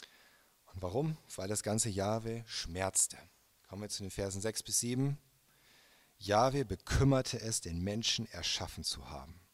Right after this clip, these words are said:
Und es schmerzte ihn bis in sein Innerstes hinein. Er beschloss, ich werde den Menschen, den ich geschaffen habe, vom Erdboden wegwischen.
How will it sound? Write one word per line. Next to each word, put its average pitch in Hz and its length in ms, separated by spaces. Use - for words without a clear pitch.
Und 85 140
es 82 80
schmerzte 107 600
ihn 110 240
bis 104 200
in 87 80
sein 85 300
Innerstes - 600
hinein. 82 540
Er 98 120
beschloss, 123 720
ich 92 180
werde 127 260
den 101 200
Menschen, 131 420
den 107 100
ich - 120
geschaffen 117 580
habe, 110 240
vom 92 300
Erdboden 104 720
wegwischen. - 680